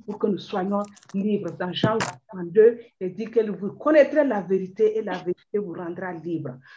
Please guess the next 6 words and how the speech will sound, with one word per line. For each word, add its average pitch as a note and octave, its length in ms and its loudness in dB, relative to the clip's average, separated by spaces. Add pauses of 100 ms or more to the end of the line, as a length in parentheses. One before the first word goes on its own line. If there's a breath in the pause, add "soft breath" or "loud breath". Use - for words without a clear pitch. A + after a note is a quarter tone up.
Donc G3+ 220 0
Jésus A#3+ 560 2
nous G#3+ 300 0
a A#3+ 200 0 (320 loud breath)
rendus A3 800 0 (120)
libres. E3+ 720 -6